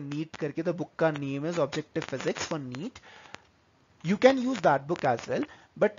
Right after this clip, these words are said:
concepts अगर आपको अच्छे से बनाने हैं तो प्रदीप Fundamental of Physics use कीजिए of eleventh and twelfth both।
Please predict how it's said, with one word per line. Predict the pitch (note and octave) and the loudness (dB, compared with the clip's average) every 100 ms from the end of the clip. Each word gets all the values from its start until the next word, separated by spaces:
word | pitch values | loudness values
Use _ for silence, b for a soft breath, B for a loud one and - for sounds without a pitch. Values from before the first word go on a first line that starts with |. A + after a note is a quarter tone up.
| - - | -8 -4
concepts | D#3+ F3+ C4 - | -2 0 0 2
अगर | A3+ A3+ | 2 2
आपको | G#3+ - | 2 -2
अच्छे | - - | -4 -6
से | F3+ | -4
बनाने | D#3 C#3+ D3 E3+ | -2 0 0 0
हैं | F#3+ | 0
तो | G3+ | -2
प्रदीप | F#3+ E3+ D3+ F3 | -2 -2 -2 -4
Fundamental | - D#3+ D#3+ E3 E3 F3 | -2 0 0 -4 -4 -2
of | E3+ - E3 | -2 -2 -4
Physics | D3+ E3 - | -4 -4 -6
use | D3 C#3 | -6 -6
कीजिए | - C#3 D#3+ | -8 -6 -2
of | D#3+ | -2
eleventh | - C#3 C3+ D3 D#3 D3+ | 2 2 2 0 -2 -4
and | D3 | -4
twelfth | C#3+ C3+ - - - | -4 -2 -4 -8 -10
both। | - | -10